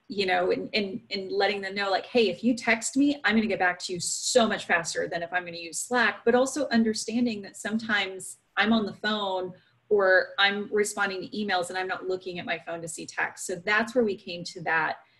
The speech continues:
that commonality on, on how we were gonna communicate with each other. And then I think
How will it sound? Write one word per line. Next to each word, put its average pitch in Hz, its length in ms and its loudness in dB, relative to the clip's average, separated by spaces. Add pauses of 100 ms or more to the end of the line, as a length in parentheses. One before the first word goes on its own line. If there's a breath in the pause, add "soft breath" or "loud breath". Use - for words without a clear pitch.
(180 soft breath)
that 185 300 0
commonality 170 960 0
on, 170 360 -4 (120)
on 196 80 -2
how 190 280 -2
we 196 120 2
were 185 120 -4
gonna 175 160 -6
communicate 165 640 -12
with 151 140 -14
each 160 180 -12
other. 139 300 -8 (400 loud breath)
And 254 140 6
then 294 80 2
I 359 100 0
think 262 400 -2